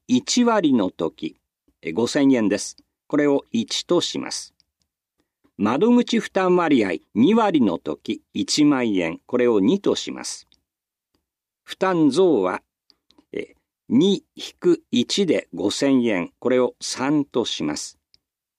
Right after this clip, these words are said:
窓口負担増の上限、三千円。これを四とします。支給、払い戻しなど、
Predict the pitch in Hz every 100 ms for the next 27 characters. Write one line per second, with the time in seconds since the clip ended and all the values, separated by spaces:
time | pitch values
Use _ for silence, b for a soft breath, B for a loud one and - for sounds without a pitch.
0 | _ _ _ _ 107 120 175 240 233 -
1 | 214 - 214 214 196 120 180 233 147 95
2 | - 123 151 143 113 - - _ _ _
3 | - - 143 185 170 156 139 117 95 98
4 | - - 123 117 101 208 196 - 71 -
5 | 69 - - - _ _ _ _ _ _
6 | _ _ _ - - - - 190 170 147
7 | 135 _ _ - 151 190 190 180 175 165
8 | - 123 131 123 78